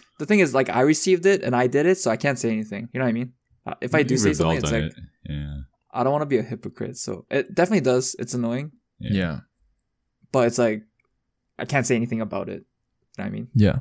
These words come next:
Speaker 1: 'Cause I've, I've done
Speaker 3: And there's
Speaker 1: it too.
Speaker 3: definitely, like, unforeseen circumstances, right? Like,
Speaker 1: Yeah.
Speaker 3: obviously, if shit po-, comes up randomly and it's an emergency, like,
Speaker 1: Yeah,
Speaker 3: obviously
Speaker 1: yeah.
Speaker 3: that's, you have to be understanding about shit like that.
Speaker 1: Yeah.
Speaker 3: Or if you're sick,
Speaker 2: Yeah.
Speaker 3: you know?
Speaker 2: But you guys know what I mean, though.
Speaker 3: Yeah, I know
Speaker 1: Yeah,
Speaker 3: what you
Speaker 1: no,
Speaker 3: mean,
Speaker 1: we,
Speaker 3: though.
Speaker 1: we definitely
Speaker 2: Yeah.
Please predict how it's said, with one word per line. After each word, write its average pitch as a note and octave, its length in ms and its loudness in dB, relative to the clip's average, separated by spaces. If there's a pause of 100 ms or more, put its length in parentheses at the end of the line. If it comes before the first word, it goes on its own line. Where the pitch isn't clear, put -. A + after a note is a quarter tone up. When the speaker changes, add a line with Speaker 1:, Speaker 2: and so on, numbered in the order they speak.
Speaker 1:
'Cause - 200 -10
I've, A2 200 -2 (160)
I've B2+ 140 0
done D#3 100 2
Speaker 3:
And C#3+ 60 8
there's C3+ 120 6
Speaker 1:
it C#3+ 40 6
too. D3 60 6
Speaker 3:
definitely, E3 200 4
like, A#2+ 220 2 (300)
unforeseen A#2+ 640 6
circumstances, F#2+ 760 0
right? G2+ 220 0
Like, - 140 2
Speaker 1:
Yeah. - 60 -2
Speaker 3:
obviously, G2+ 440 6
if F#2 120 4
shit - 300 2 (400)
po-, - 120 2
comes F#2+ 300 6
up F2+ 220 2
randomly F#2+ 520 8
and F2+ 160 8
it's E2+ 120 2
an F#2+ 60 6
emergency, F#2 520 6
like, - 240 0
Speaker 1:
Yeah, - 80 2
Speaker 3:
obviously - 320 4
Speaker 1:
yeah. A3+ 60 -2
Speaker 3:
that's, - 320 -4 (600)
you - 140 6
have G2 120 4
to G2+ 60 0
be F#2+ 60 6
understanding E2+ 460 4
about E2+ 200 0
shit - 140 -4
like - 160 -2
that. - 160 -2
Speaker 1:
Yeah. E2 180 0
Speaker 3:
Or D#2+ 120 0
if - 140 -4
you're G2 80 2
sick, - 340 0
Speaker 2:
Yeah. - 80 -6
Speaker 3:
you F#2+ 80 0
know? F2 220 -2 (460)
Speaker 2:
But - 80 0
you F#3 60 4
guys G2+ 140 4
know E2+ 80 -2
what D2 140 -2
I C2+ 80 -12
mean, - 160 -20
though. - 160 -16 (320)
Speaker 3:
Yeah, G#2 180 6
I - 40 8
know - 80 12
Speaker 1:
Yeah, G3 60 10
Speaker 3:
what F#3 40 4
you D#3 60 0
Speaker 1:
no, C3+ 60 2
Speaker 3:
mean, - 80 0
Speaker 1:
we, D#3 80 6
Speaker 3:
though. E3 60 6
Speaker 1:
we E3+ 120 4
definitely C#3 380 0
Speaker 2:
Yeah. G#2 100 -4